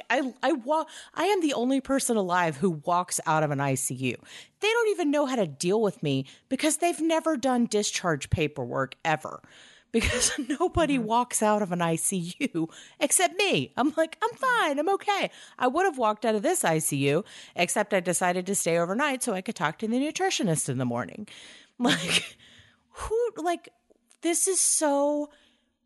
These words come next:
Speaker 1: fucked up. And I, and I really, like, that just,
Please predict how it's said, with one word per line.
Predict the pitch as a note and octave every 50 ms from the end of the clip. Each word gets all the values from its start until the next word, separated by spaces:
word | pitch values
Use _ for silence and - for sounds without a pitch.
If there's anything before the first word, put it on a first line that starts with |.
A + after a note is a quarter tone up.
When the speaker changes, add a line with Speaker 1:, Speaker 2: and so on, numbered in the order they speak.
| _ _ _ - - -
Speaker 1:
fucked | - D4+ C#4+ D4 -
up. | F4 E4 C4 F#3+ - - - - - _ -
And | B3+ C4+
I, | D4+ D#4+ D#4 - - -
and | - C4+ C#4
I | D4
really, | C#4+ A#3 A3+ D#4 E4 F#4 F#4+ F4 C4+
like, | - A#3+ B3 A#3 G3 F#3
that | C#4+ D#4 F4 E4+ -
just, | - - C4+ B3